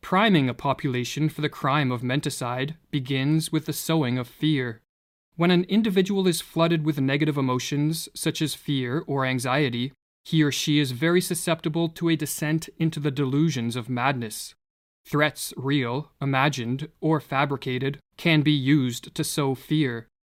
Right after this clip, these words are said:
but a particularly effective technique is to use waves of terror.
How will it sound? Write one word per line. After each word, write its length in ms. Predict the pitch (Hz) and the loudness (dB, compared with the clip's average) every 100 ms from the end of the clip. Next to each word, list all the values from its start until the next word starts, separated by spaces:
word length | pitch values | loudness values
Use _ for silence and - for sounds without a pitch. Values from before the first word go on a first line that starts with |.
| - | -2
but 120 | 175 | 0
a 60 | |
particularly 720 | 170 165 - 196 214 208 208 202 | 0 -4 -2 -2 0 0 2 -2
effective 520 | - 170 170 180 165 | -2 -6 -2 -4 -2
technique 640 | 180 170 147 156 180 - | -6 -4 0 0 -2 -6
is 120 | 156 - | -6 -4
to 140 | 147 | -4
use 380 | 139 147 151 135 | 2 2 2 -2
waves 600 | 127 135 143 127 120 135 | -6 -2 -2 -2 -4 -6
of 160 | 123 | -8
terror. 480 | - 147 143 117 120 | -6 -4 -4 -4 -10